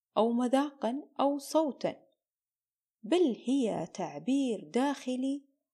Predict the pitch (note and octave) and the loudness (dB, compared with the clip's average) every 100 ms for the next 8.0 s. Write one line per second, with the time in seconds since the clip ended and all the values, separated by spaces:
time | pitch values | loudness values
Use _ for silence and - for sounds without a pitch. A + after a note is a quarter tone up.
0 | _ - C4 D4 A3 A3+ G3+ A3 G#3+ G#3+ | _ -2 0 0 -2 -4 -2 -2 -2 -4
1 | G#3 A3 - - - G3+ G3 - F#3+ F#3 | -4 -8 -10 -20 -4 -2 -2 -4 -4 -4
2 | - F#3 - - _ - _ _ _ _ | -6 -10 -10 -12 _ -20 _ _ _ _
3 | _ _ _ _ _ _ _ _ _ - | _ _ _ _ _ _ _ _ _ -2
4 | B3+ F#4+ F#4 A#3+ D#4 - F3 F3+ - G3 | 2 2 0 -2 -2 -4 -4 -6 -6 -8
5 | G#3+ G3 C4 C4+ F#3 E3+ G3+ G3+ F#3 F3 | -6 -4 -2 -4 -4 -6 -8 -6 -6 -6
6 | F3 A3+ A3 F3+ E3+ F3 - F3 G#3 A3+ | -6 -6 -6 -8 -12 -12 -10 -6 -4 -4
7 | F3+ F3+ F3 E3 F3 A3 - - G3+ | -6 -8 -8 -8 -8 -12 -12 -10 -10